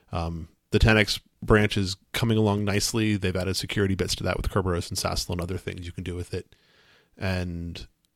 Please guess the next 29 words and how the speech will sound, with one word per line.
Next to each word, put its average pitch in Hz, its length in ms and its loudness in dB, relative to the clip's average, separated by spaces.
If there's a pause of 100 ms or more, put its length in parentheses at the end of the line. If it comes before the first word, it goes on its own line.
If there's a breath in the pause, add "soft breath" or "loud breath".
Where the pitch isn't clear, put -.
(580)
it's - 360 -2
scaled 110 320 6
well 101 160 6
for 98 280 2
us, 92 160 0
and 92 280 -6
it's - 100 -18
coming 104 200 0
along. 92 340 -2 (560 soft breath)
And 117 240 0
I'm 123 120 6
looking 123 180 6
forward 110 240 10
to - 60 6
in 101 40 6
twenty 95 140 2
seventeen 101 440 0
with 95 180 -2
it 82 140 -2 (120)
doing 101 240 0
the 95 80 -4
Kafka 95 300 -2
streaming 110 380 4
stuff, 82 300 -4
which 92 160 -4
is, 95 140 -4 (140)
lets 104 240 -2
you 95 60 -2
take - 580 0